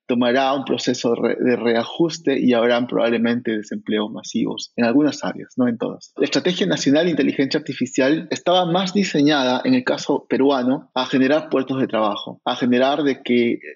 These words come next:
la mayoría de peruanos tengan la posibilidad de acceder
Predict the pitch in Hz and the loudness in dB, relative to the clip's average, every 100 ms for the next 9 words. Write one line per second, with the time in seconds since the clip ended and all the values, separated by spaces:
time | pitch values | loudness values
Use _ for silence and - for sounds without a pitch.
0 | - 160 127 131 131 160 165 151 135 123 | -6 0 2 4 4 6 4 2 0 0
1 | 131 143 156 - 139 151 147 131 - 131 | 2 0 -2 -4 0 2 2 0 -2 -4
2 | - 127 120 123 139 175 - - _ _ | 2 4 6 4 4 0 -6 -20 _ _
3 | 123 120 - 123 135 135 | -2 -2 0 2 2 0